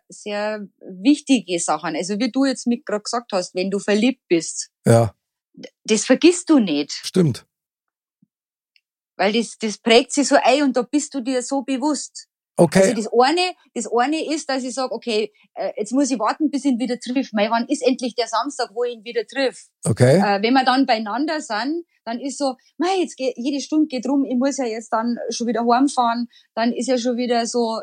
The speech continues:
Speaker 1: dann geht's halt schnell. Das ist das eine. Aber
Speaker 2: Okay.
Speaker 1: das andere ist, wenn ich's jetzt einfach bewusst genieße,
Speaker 2: Okay.
Speaker 1: das ist ganz anders.
Speaker 2: Okay. Dann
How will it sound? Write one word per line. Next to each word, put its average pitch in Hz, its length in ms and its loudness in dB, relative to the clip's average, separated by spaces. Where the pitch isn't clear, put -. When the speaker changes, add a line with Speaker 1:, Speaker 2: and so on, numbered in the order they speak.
Speaker 1:
dann 233 120 -2
geht's 262 220 0
halt 240 200 2
schnell. 202 560 2
Das 202 140 -8
ist 240 140 -10
das 240 80 -8
eine. 214 340 -2
Aber 151 100 6
Speaker 2:
Okay. 127 260 6
Speaker 1:
das 190 140 2
andere 269 200 -4
ist, 262 220 -6
wenn 254 200 2
ich's 254 140 -2
jetzt 233 220 -4
einfach 226 360 -2
bewusst 233 580 0
genieße, 247 800 2
Speaker 2:
Okay. 151 500 4
Speaker 1:
das 208 140 -4
ist - 180 -10
ganz 233 260 4
anders. 247 580 2
Speaker 2:
Okay. 127 920 2
Dann 247 600 2